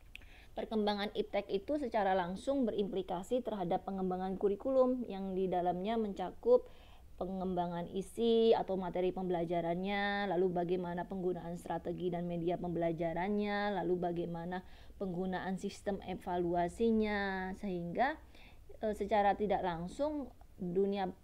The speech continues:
pendidikan itu dituntut untuk dapat membekali peserta didik agar memiliki kemampuan memecahkan masalah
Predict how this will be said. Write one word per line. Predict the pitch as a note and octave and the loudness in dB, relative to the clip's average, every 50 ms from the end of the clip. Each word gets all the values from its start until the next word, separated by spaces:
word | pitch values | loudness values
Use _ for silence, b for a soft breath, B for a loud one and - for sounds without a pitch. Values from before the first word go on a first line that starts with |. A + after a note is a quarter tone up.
| - - - | -12 -2 0
pendidikan | G3+ G3 F#3 F3 F#3 F#3 G3+ F3+ | 2 4 4 4 4 2 2 -2
itu | F#3 G3 C4+ | -2 -2 0
dituntut | C#4+ B3 A3 - G#3+ G#3 F#3+ A#3+ C4+ - | 0 0 2 2 2 2 4 2 0 0
untuk | - G#3+ - G3 F3+ | -2 -4 -4 -2 0
dapat | F3 F3 F3 - A3+ B3 | 2 0 2 2 0 0
membekali | A3+ A#3 G#3+ F#3+ F3 - F#3 F3+ F3+ F#3 A3 | 0 0 0 0 0 0 0 2 2 2 2
peserta | A3 - G#3 - G#3 - G#3 F#3 | 0 -2 -8 -8 -4 -2 0 2
didik | E3+ E3+ E3+ E3+ G#3+ B3 - - | 2 2 0 0 -2 -4 -6 -6
agar | - F3+ F3+ E3+ F3 G3 G#3 G3+ | -6 -4 -4 -2 0 0 0 0
memiliki | G3+ G3 F#3+ F#3+ F#3 F#3 F3+ F3 F3 - - A#3+ A#3 | 0 -2 -4 -4 -2 0 0 0 0 0 -2 -4 -4
kemampuan | A3+ - F#3+ F3+ F3 F3 F3 F#3 - F#3+ G#3 G#3+ G#3+ A3 B B B B B B B | -2 -4 -6 -6 -4 -6 -6 -4 0 0 0 0 0 -4 B B B B B B B
memecahkan | G#3+ G3+ G3 F#3+ G3 F#3 - F#3 F3 - - F#3 F#3 | -4 -4 -2 -2 -2 -2 -4 -6 -6 -2 -2 -2 -2
masalah | F#3+ F3+ F3 F3 - F#3 F3 F3 F3+ F3+ F#3 A3+ C4 C#4+ | -2 -4 -6 -6 -6 -6 -4 -4 -2 -2 -2 -2 -2 -4